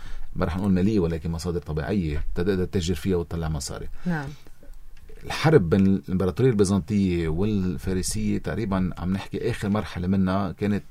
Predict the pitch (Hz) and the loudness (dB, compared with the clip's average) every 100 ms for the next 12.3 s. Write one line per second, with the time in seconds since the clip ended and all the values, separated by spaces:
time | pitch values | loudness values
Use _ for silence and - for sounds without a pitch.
0 | - - - 92 104 87 76 90 92 90 | -12 -10 -4 0 0 0 -2 0 0 0
1 | 92 95 - - 90 80 85 78 - - | -2 -4 -6 -8 -6 -6 -6 -8 -10 -12
2 | - - - - - - - 78 - 131 | -12 -8 -6 -6 -8 -10 -4 -2 0 0
3 | 113 90 - 120 90 82 - 85 80 92 | 0 0 2 4 4 4 4 2 0 2
4 | 98 92 - - - - - - - - | 2 2 -4 -10 -6 -4 -4 -6 -10 -12
5 | - 76 76 - - 95 95 95 95 101 | -10 -8 -6 -6 0 2 4 6 4 2
6 | 123 135 98 82 87 90 104 90 87 80 | 0 -2 -4 -2 -2 0 0 0 -2 -2
7 | 85 90 90 120 - 90 80 80 80 - | -2 0 0 0 0 -2 0 -2 -4 -8
8 | - - - - 92 107 120 123 90 78 | -14 -18 -10 -2 0 2 4 4 2 0
9 | 87 82 82 95 - - - 85 82 98 | -2 -2 -2 -4 -10 -14 -10 -6 -2 0
10 | 95 - 107 101 95 104 - - 85 85 | 0 2 2 2 2 -2 -6 -8 -6 -4
11 | 78 80 73 76 - - 98 85 82 78 | -6 -6 -8 -4 -2 0 0 0 0 0
12 | 76 73 | 2 0